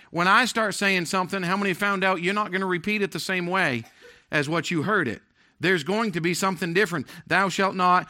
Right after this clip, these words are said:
bear false witness." Now, I believe this.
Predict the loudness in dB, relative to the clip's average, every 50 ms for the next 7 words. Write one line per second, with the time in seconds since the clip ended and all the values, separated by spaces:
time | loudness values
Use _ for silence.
0 | -12 -20 _ -6 -2 0 2 2 4 2 2 0 -2 -8 _ -4 -2 0 0 0
1 | -2 -2 -2 -2 -2 -2 -2 -4 -6 -4 0 0 0 2 0 0 0 0 0 0
2 | 0 0 0 2 2 2 2 0